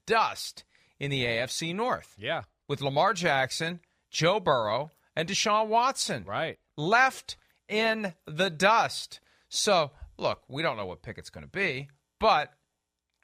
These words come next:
Speaker 1: all due respect, they're in better shape with Kenny Pickett moving forward than any of the other options that they had on the roster, period.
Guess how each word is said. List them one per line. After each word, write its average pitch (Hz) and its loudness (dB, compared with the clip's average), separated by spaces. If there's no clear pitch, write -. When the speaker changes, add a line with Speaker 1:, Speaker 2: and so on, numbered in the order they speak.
Speaker 1:
all 160 2
due 143 -4
respect, 156 0
they're 143 0
in 131 -4
better 160 2
shape 139 0
with 123 -4
Kenny 131 -4
Pickett 180 0
moving 127 -6
forward 113 -8
than 120 -6
any 135 -4
of 110 -6
the 117 -2
other 104 -4
options 95 -4
that 87 -18
they 92 -6
had 90 -4
on 85 -10
the 85 -10
roster, 104 -4
period. 139 -6